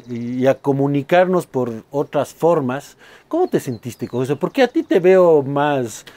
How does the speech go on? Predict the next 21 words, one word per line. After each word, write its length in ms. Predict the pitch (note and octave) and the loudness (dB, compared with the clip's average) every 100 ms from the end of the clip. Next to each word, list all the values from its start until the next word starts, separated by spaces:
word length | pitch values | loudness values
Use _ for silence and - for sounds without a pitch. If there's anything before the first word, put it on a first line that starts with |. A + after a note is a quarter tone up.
| - - - | -20 -20 -12
eh, 200 | C3 B2+ | -8 -6
menos 600 | B2+ C#3 F#3 B3 G#3 - | -4 0 2 2 0 -2
tecnológica 880 | D3 C3+ C3+ C3+ C3 - A#2 B2+ A2+ | -2 0 0 0 0 -2 -6 -6 -6
que, 500 | - A2+ A2 A2 - - - - _ - | -8 -6 -4 -6 -10 -20 -20 -20 _ -4
o, 80 | C3+ | -4
o, 260 | - C3+ C3+ - | 0 0 0 2
o 120 | C#3+ | 4
eres 760 | D3 D3 D3 C3 - - - - | 4 2 0 -4 -10 -16 -16 -6
totalmente 680 | D3+ - C3+ D#3 D3 D3 D3 | -4 -2 -2 0 0 0 0
afín 420 | B2+ - C#3+ C#3+ C3+ | -2 0 -2 0 -2
y 80 | |
te 160 | A#2+ A#2+ | -2 -4
gusta 680 | B2 D#3+ - C#3 A#2+ A#2 A2 | -2 -2 -2 0 2 2 -2
manejar 600 | A2 A#2 A#2+ A#2 C#3+ B2 | -4 -4 -4 -4 -6 -6
computadoras, 1040 | C3+ A#2+ A#2+ - A2 A#2 A#2+ G#2+ G#2 - - - - | -6 -6 -6 -6 -4 -4 -4 -6 -8 -12 -18 -20 -6
ya 140 | - | -4
hacer 240 | - C#3+ C3+ C3+ A#2+ C#3 B2+ C3+ | -2 0 0 -2 -4 -2 2 2
videollamadas 840 | B2+ A2+ G#2+ A#2 C3 A#2+ G#2+ G#2 A#2+ | 0 -2 -2 0 0 0 -4 -6 -4
y, 280 | A#2+ A#2+ - - - - | -2 -2 -4 -12 -14 -6
y, 100 | B2+ | -2
y, 500 | C3 D3 C3 B2+ | -2 0 0 2